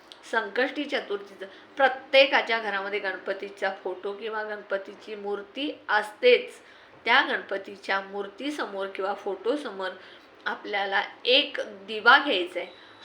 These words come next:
शुद्ध गाईच्या तुपाचा दिवा प्रज्वलित करायचा आहे. त्या दिव्यामध्ये भरपूर तूप घालायचं, जेणेकरून तीन चार तास तरी तो दिवा प्रज्वलित राहिला पाहिजे.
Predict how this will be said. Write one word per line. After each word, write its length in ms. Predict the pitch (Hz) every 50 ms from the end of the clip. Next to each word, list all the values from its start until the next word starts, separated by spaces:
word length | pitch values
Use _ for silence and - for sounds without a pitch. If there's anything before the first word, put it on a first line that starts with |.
| - -
शुद्ध 300 | 302 302 247 - - 311
गाईच्या 640 | 294 302 254 220 202 202 202 - - - - 220 233
तुपाचा 680 | 254 - 294 233 - - 196 190 190 190 - 233 262
दिवा 380 | 269 254 320 320 277 269 226 190
प्रज्वलित 560 | - - 226 208 190 196 190 185 185 196 196 196 -
करायचा 360 | - 196 196 180 202 - -
आहे. 100 | 196 202 - - -
त्या 280 | 247 240 262 277 311 302
दिव्यामध्ये 480 | 285 233 208 196 196 202 196 196 202
भरपूर 540 | 202 202 - - 233 214 208 - 277 302 330 - -
तूप 180 | 269 247 240 226
घालायचं, 460 | 233 214 202 196 202 202 - 214 208
जेणेकरून 640 | 202 202 214 214 220 220 254 269 262 233 208 208 208
तीन 360 | - - - 214 196 196 196
चार 240 | - 233 226 240 240 226 -
तास 300 | 202 190 196 185 - -
तरी 140 | - 202 196
तो 180 | 202 - 226 208
दिवा 360 | 196 208 196 185 214 247 349 - - - - - - - - - - - - - -
प्रज्वलित 600 | 240 233 226 - 196 190 202 202 226 269 285 311
राहिला 360 | 302 277 262 208 185 190 185
पाहिजे. 480 | 180 185 185 190 180 180 185 180 180